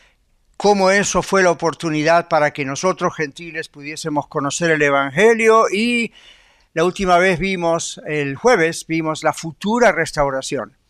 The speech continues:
del pueblo de Israel. Dios nunca olvida a sus electos, jamás, jamás. Y eso es una lección no solamente para Israel, sino para nosotros como pueblo de Dios. Dios nunca se olvida de nosotros. Dios siempre tiene un plan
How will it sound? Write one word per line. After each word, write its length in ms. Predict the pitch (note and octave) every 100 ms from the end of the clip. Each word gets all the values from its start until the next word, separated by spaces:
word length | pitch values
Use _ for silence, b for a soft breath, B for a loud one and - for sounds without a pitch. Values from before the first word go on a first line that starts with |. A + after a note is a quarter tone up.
| _ -
del 260 | D3 D#3
pueblo 320 | D3 D#3 D3+
de 100 | D3
Israel. 480 | D3 D#3 E3 F#3 C3+
Dios 420 | B2 D#3 F3+ F3+
nunca 680 | D#3+ E3+ G3+ G#3+ A3 A3 G#3+
olvida 640 | - D#3 C#3 D3+ D3+ D#3 D#3
a 400 | C3+ C#3 D3 D3+ -
sus 240 | - C#3+
electos, 440 | C3+ A#2+ - - -
jamás, 920 | - C#3 C3+ C#3+ D3+ B2+ - - -
jamás. 440 | - B2+ C#3+ D3 D3
Y 100 | D3
eso 160 | D#3+
es 100 | D#3
una 140 | E3 D3+
lección 420 | C#3+ - F3+ F3+
no 120 | F3
solamente 500 | F3+ E3+ D#3+ E3 D#3+
para 180 | D3 C#3+
Israel, 480 | C3+ D3+ F3+ A3+ A3 B B B B
sino 320 | - E3 G3
para 200 | G#3 A3
nosotros 600 | A3 A3 - - C#3+ -
como 240 | - C#3 C#3
pueblo 340 | D3+ C#3 C3+
de 120 | B2
Dios. 220 | A#2+ A2 -
Dios 420 | D#3 E3+ E3+ - _ _
nunca 560 | - D3+ E3 D#3 F3 F3+
se 140 | -
olvida 400 | D3+ B2+ C3 D#3
de 80 | F3
nosotros. 500 | G3 G#3+ C4 - A#2+
Dios 220 | C3+ C#3 -
siempre 400 | D#3 D#3+ E3 D#3
tiene 260 | E3 D#3+
un 140 | D#3+ D3+
plan 640 | D#3+ D#3 E3+ G3 A3+ A#3+